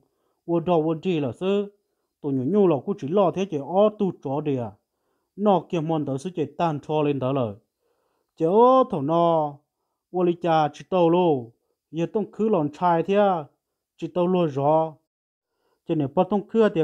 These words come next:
có rõ giờ thì chỉ rõ trái bia. Rõ họ chẳng chắc có lo tỏ đùa thế à. Rõ sẽ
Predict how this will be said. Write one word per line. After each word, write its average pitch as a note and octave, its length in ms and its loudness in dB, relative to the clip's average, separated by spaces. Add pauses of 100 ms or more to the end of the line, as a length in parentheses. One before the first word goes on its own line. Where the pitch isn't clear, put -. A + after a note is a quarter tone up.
có C3 220 -4
rõ C#3+ 240 0
giờ F3 180 2
thì D#3+ 140 -2
chỉ D#3 140 -8
rõ D3 280 4
trái D#3 360 -4
bia. F3 380 2 (680)
Rõ D3+ 120 -4
họ E3 280 0
chẳng B2+ 180 -8
chắc - 120 -14
có G3 80 2
lo F3+ 180 2 (100)
tỏ D3 240 -2
đùa E3 160 2
thế E3+ 140 -4
à. F#3 260 0 (540)
Rõ C3 200 -6
sẽ G#3 180 0